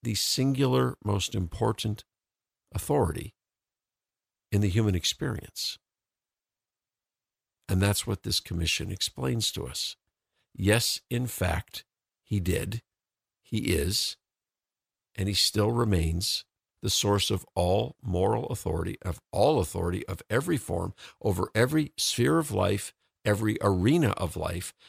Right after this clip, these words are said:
ev-, over every human life, over the context of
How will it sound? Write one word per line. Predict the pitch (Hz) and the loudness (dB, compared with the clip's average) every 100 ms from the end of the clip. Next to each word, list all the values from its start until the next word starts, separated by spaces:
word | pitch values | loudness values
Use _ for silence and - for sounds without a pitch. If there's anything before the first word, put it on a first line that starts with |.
| _ - | _ 0
ev-, | 123 - | 0 2
over | 123 123 113 - | 2 4 2 0
every | 131 151 151 156 156 _ | 0 2 2 -2 -4 _
human | - - 196 170 104 92 - - | -14 0 2 4 2 0 -8 -4
life, | 82 87 - - - _ - | -4 -4 -8 -16 -20 _ 2
over | 131 139 | 2 4
the | 139 | -2
context | - - 185 196 - 87 - | -2 -6 -6 -4 -4 -2 -2
of | 90 | -6